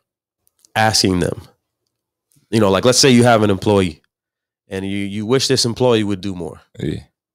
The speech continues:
Speaker 1: "Hey, man, let me ask you, you know, do you think you could maybe be doing anything a little bit different around
Speaker 2: Mm-hmm.
Speaker 1: here? Maybe,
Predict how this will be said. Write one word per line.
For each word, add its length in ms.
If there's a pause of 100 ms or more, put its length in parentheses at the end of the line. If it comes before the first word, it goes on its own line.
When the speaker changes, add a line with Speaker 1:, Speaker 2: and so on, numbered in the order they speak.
Speaker 1:
"Hey, 140
man, 200
let 80
me 100
ask 240
you, 80
you 60
know, 160
do 160
you 60
think 240
you 80
could 160
maybe 220
be 120
doing 300
anything 400
a 80
little 160
bit 180
different 340
around 280
Speaker 2:
Mm-hmm. 100
Speaker 1:
here? 160
Maybe, 420